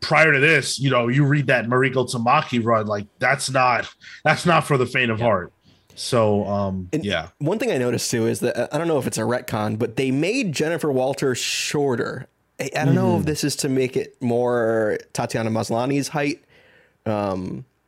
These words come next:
Speaker 3: 'cause I believe she's relatively
Speaker 2: She's
Speaker 3: short.
Speaker 2: very small.
Speaker 3: Yeah.
Speaker 2: She's very small.
Speaker 3: Um, but I always pictured, like,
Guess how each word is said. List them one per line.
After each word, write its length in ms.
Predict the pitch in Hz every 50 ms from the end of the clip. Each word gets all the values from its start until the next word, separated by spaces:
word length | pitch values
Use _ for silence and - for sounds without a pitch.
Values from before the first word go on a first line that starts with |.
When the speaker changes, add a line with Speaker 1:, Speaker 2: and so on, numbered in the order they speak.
| _ _ _
Speaker 3:
'cause 120 | - 117 113
I 40 | 110
believe 240 | 101 117 120 113
she's 340 | - - 131 127 120 - - _ _ _ _ _ _ _ -
relatively 480 | 127 127 131 139 123 143 143 127 139 131
Speaker 2:
She's 80 | 123 113
Speaker 3:
short. 160 | 147 143 139
Speaker 2:
very 160 | 104 110 90 -
small. 300 | - - 78 67 71 - _ _ _ -
Speaker 3:
Yeah. 280 | 117 120 107 98 104
Speaker 2:
She's 180 | 101 - 87 76
very 240 | 78 85 87 80 -
small. 300 | - 110 107 104 101 101
Speaker 3:
Um, 240 | 104 120 - 120 -
but 80 | 127 131
I 40 | 143
always 240 | 156 180 180 170 -
pictured, 440 | - 143 - - 143 - - 139 127
like, 260 | 120 110 - - _